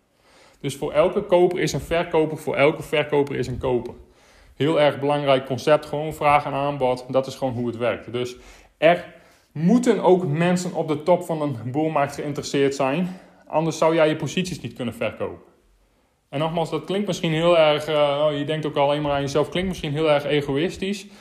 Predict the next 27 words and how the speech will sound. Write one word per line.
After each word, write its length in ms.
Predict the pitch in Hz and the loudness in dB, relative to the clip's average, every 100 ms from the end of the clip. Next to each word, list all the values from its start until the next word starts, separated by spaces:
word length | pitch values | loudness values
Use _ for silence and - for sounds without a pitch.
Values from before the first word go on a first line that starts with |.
| - | -14
En 120 | - 180 | -2 0
misschien 240 | 175 165 | 0 -2
is 140 | 151 | -2
dat 140 | 202 190 | 0 0
ook 100 | 185 | 2
wel 100 | 180 | 0
zo, 260 | 180 180 | 4 4
maar 140 | 190 160 | 4 0
aan 100 | 160 | 0
het 100 | 151 | 0
eind 200 | 175 196 | 0 -2
van 100 | 160 | -2
de 60 | |
dag 180 | 147 151 | 2 2
wil 300 | 131 147 165 | 2 2 4
je, 100 | 175 | 4
aan 160 | 156 156 | 2 0
een, 140 | 147 - - - - - | -2 -8 -20 -20 -20 -8
wil 180 | 143 190 | 6 8
je 140 | 190 | 8
ook 220 | 185 185 | 6 0
winsten 360 | 135 214 220 180 | 0 0 2 2
gaan 160 | 160 | 2
boeken. 300 | 147 131 117 | 0 -2 -2
Wil 140 | 117 165 | 0 2
je 160 | 170 | 2
ook, 320 | 143 175 180 | 4 4 4